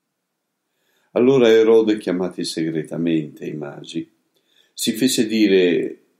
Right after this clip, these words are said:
da loro con esattezza il tempo in cui era apparsa la stella e li inviò a Betlemme dicendo: "Andate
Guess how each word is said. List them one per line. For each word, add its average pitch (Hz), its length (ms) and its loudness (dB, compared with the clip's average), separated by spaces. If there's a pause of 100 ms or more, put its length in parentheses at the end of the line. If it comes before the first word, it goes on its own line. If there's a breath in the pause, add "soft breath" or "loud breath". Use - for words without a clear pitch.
da 87 240 -4
loro 101 500 0
con 95 220 -4
esattezza 90 920 -4
il 151 300 -14
tempo 110 560 -2
in 85 100 -4
cui 87 320 -4
era 85 160 -2
apparsa 82 560 -6
la 82 120 -4
stella 80 640 -10 (540 soft breath)
e 95 140 -2
li 104 120 2
inviò 123 420 2
a 113 100 0
Betlemme 92 560 -2
dicendo: 98 720 -6 (600)
"Andate 80 720 -8